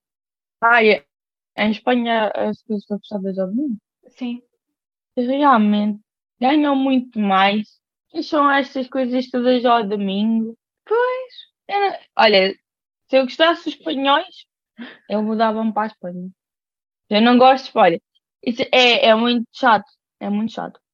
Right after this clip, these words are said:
Speaker 1: Eu vou explicar porque é que é chato. É porque é assim, uma pessoa na nossa posição e no nosso,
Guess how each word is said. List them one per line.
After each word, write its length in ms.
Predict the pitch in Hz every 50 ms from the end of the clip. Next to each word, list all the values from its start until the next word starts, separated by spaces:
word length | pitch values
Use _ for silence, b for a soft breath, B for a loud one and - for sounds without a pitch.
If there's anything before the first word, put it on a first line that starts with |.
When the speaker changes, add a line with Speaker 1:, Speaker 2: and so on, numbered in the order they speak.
| _
Speaker 1:
Eu 100 | - 214
vou 100 | 220 226
explicar 340 | 254 254 - 254 226 247 240 233
porque 160 | - - 240
é 60 | 220
que 100 | - 208
é 40 | 208
chato. 300 | 202 - 214 - - _ _ _ _ - -
É 80 | -
porque 240 | 220 - 240 233 254
é 80 | 226 214
assim, 320 | 202 - _ _ 208 185
uma 120 | 202 226 233
pessoa 260 | 233 - - 302 302
na 100 | 285 285
nossa 300 | 277 262 233 226 - 240
posição 580 | 220 _ _ 226 220 214 _ - 180 170 185 - _ _ _ _ _ _ _ _ _ _ _
e 120 | 220 220
no 120 | 233 226 240
nosso, 840 | 233 240 247 247 233 240 - - - - - 214 202 190 190 196